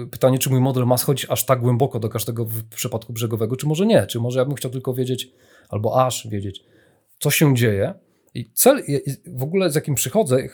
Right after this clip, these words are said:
na koniec dnia, no, przyznam, ja będę chciał mieć agregaty i value objecty i te wszystkie inne fajne rzeczy i funkcje też nawet,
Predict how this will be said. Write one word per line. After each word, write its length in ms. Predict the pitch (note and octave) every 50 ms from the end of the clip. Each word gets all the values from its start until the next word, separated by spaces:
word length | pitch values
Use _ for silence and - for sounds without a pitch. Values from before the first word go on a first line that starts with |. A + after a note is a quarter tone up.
| - - -
na 100 | D#3 E3+
koniec 260 | F3 - A#3 A3 F#3
dnia, 200 | F3+ F#3+ G3 G3
no, 140 | G#3 A3 A3
przyznam, 520 | A3 - - - C4 A#3+ F#3 D3 C3 C#3+
ja 100 | F3 G#3+
będę 380 | G#3 G#3+ B3 A#3+ G#3+ E3 C3 A#2+
chciał 180 | - - A#2
mieć 180 | G#2+ G#2 G2 -
agregaty 540 | F#2+ - G#2+ G#2 G#2 A2+ A2 A2 A2 - A2
i 20 |
value 260 | G#2 A2+ G#2+ G#2+ G#2+
objecty 320 | G#2 G#2+ A2 A2+ A2+ A2+ A2+
i 60 | G#2+
te 80 | A2+ G#2+
wszystkie 240 | - - - -
inne 140 | G#2+ G#2+ G#2+
fajne 280 | - - A2+ G#2+ G#2 G2+
rzeczy 260 | G#2 G2+ - - G#2
i 40 | F#2+
funkcje 420 | - - A2+ G#2 F#2 - - F#2+
też 280 | F2 G2 G2 G#2+ - A2
nawet, 380 | F#2+ F#2 G#2+ - D3+ - -